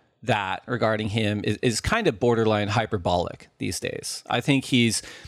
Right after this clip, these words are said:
a really capable surfer at Pipeline and Backdoor, and I think he will only get better there and at Chopu in the future. He's just,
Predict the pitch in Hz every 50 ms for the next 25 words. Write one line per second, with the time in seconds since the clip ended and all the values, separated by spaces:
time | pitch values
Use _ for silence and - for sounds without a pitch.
0 | - _ - 123 120 117 135 165 175 180 165 - 170 139 135 - 127 113 120 110
1 | - - 110 110 107 - 113 110 104 - 107 104 - - 117 110 107 - - 110
2 | 110 107 104 95 104 101 98 98 - 110 107 101 104 101 113 117 123 131 - 156
3 | 147 - - 143 135 123 120 120 110 - - - - - - - 139 151 180 196
4 | 190 170 156 131 - 131 123 113 117 107 107 107 104 104 101 101 85 110 107 104
5 | 104 - - - 117 110 104 - 113 107 104 101 98 101 101 95 - - 107 95
6 | - - - - - 101 120 120 - 165 156 - - -